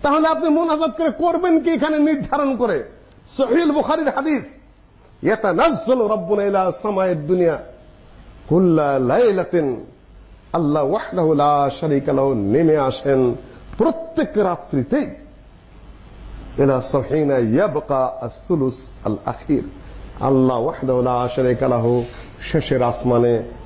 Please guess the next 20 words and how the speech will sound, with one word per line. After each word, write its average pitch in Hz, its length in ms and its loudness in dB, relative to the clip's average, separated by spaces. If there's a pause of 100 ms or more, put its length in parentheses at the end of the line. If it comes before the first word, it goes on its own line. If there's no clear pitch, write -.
(100)
নেমে 139 380 4
আসেন 123 480 0 (280)
প্রত্যেক 190 480 -2
রাত্রিতে, 135 580 0 (300)
যখন 131 400 0
রাত্রের 127 440 0 (120)
এক 127 440 -2 (100)
তৃতীয় 147 340 2
অংশ 131 380 0
অবশিষ্ট 120 520 -2
থাকে। 117 340 0 (840)
তারপরে 220 560 0
ডাকতে 294 320 -2
থাকেন, 254 280 0 (520)
"মাইয়াদউনি 262 1200 2 (560)
ফাস্তাজিব 208 720 0
লাহু", 277 440 2 (600)
কে 226 120 2
আমাকে 277 400 0
ডাকবে, 277 500 2